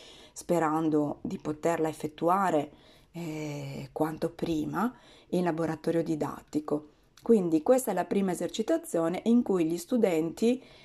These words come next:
eh, prendono confidenza con le cellule ed effettuano il passaggio, quindi la diluizione in coltura. Vi-, qual è il materiale di partenza delle cellule?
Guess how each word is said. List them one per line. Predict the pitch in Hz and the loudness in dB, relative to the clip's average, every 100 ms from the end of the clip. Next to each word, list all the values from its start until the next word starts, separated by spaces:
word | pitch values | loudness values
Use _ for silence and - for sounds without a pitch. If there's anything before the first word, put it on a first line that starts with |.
| - | -16
eh, | - 185 180 170 | -2 0 2 0
prendono | - 220 220 196 175 160 | 2 4 4 0 0 -2
confidenza | 156 190 175 196 190 196 180 160 - 151 151 | -2 -4 -2 0 2 2 0 -4 -4 -6 -6
con | - 190 180 | -2 0 0
le | 165 160 156 | 0 -2 -2
cellule | - 220 285 320 330 | 0 0 2 4 4
ed | 330 254 | 4 2
effettuano | 285 - 170 151 - 170 175 202 | 2 -2 -6 -6 -6 -4 -2 -2
il | - 202 | -2 -2
passaggio, | - 226 - - 151 147 185 | -2 -4 -4 -4 -4 -2 -4
quindi | 175 175 | -4 -4
la | 180 170 | -4 -4
diluizione | 175 175 180 - 156 147 | -4 -6 -8 -8 -4 -2
in | 165 | -4
coltura. | - 170 151 - - - - - _ _ - - - - - _ _ _ _ - | -4 -6 -6 -8 -8 -6 -8 -12 _ _ -20 -20 -20 -20 -20 _ _ _ _ -4
Vi-, | 185 208 196 | 2 2 2
qual | 180 202 | 4 4
è | 208 | 6
il | |
materiale | 202 185 180 185 175 175 | 4 2 2 4 2 0
di | 170 | -2
partenza | 185 233 - 220 180 170 170 214 262 | -2 -2 0 0 0 -2 -2 -2 2
delle | 233 185 170 | 2 0 -4
cellule? | - 214 196 175 156 147 143 | 0 2 2 0 0 0 -2